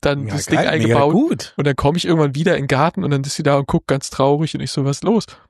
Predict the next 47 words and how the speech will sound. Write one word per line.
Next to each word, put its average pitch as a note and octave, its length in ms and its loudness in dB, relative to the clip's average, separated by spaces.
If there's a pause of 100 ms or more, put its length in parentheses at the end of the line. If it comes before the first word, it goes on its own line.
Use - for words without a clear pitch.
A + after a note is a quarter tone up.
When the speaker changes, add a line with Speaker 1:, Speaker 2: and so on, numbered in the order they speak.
(240)
Speaker 1:
„Es - 160 -2
pumpt D#3 440 -4
nicht.“ C#3 580 0 (180)
<laughs> - 120 -20
Sich - 320 -2
wieder E3 140 4
zusammengebaut, C#3+ 800 0
aber C3+ 120 2
es C#3+ 80 -2
hat D#3 140 -4
nicht D3+ 160 -4
funktioniert. D#3 640 -4 (760)
Und D3 280 -2
ich D3 120 -8
glaub, C#3 140 -4
die B2+ 100 -8
Ledermanschette B2+ 680 0
hatte B2+ 180 -2
irgendwie A#2+ 460 -2
ein C3 140 -4
bisschen D#3 480 0
so D3 160 4
subtil C#3+ 400 0
den D3+ 120 2
falschen C#3+ 320 0
Durchmesser. C#3 520 2 (540)
Und C3+ 220 0
es - 180 -4
ist - 240 -6
wohl C#3 100 2
nicht C3+ 160 -4
ganz B2+ 220 0
dicht - 260 -4
geworden A#2+ 440 0
irgendwie A#2+ 340 0
oder A#2+ 100 0
es A#2 80 -2
hat B2 120 -4
nicht C3 120 -6
ganz B2 200 -2
so - 80 2
Speaker 2:
Ah, C3 40 0
Speaker 1:
funktioniert, B2+ 460 -2
Speaker 2:
schade. B2+ 100 0
Speaker 1:
wie B2 60 2
es A#2 80 -4
sollte. C3 320 0